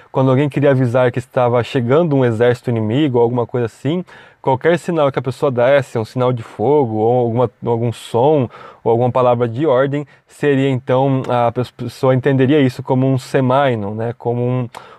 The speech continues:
uma anunciação, ah, simbólica, ah, da coisa em si, né? E nós temos o substantivo semeion, que de onde vem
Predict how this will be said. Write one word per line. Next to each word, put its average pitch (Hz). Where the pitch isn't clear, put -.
uma 123
anunciação, 143
ah, 120
simbólica, 123
ah, 117
da 120
coisa 123
em 147
si, 107
né? 117
E 202
nós 151
temos 165
o -
substantivo 147
semeion, 170
que -
de 123
onde 123
vem 117